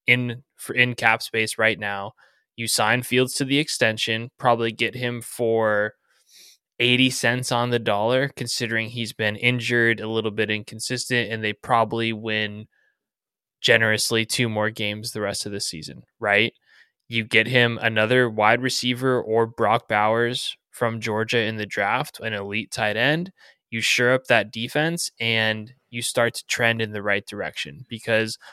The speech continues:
what you're seeing from him and D J Moore is a real connection. What you're seeing from D J Moore is, you know, he's a top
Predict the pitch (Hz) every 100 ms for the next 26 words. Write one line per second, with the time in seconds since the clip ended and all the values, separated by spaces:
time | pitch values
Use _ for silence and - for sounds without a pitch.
0 | - - 120 123 117 - 127 147 - 139
1 | 117 135 127 123 120 - 120 113 117 117
2 | 110 104 104 117 123 107 98 104 117 120
3 | 123 117 120 156 151 170 - _ 117 113
4 | 110 135 127 123 113 113 110 101 107 139
5 | 135 113 117 117 113 117 104 - 117 117
6 | 123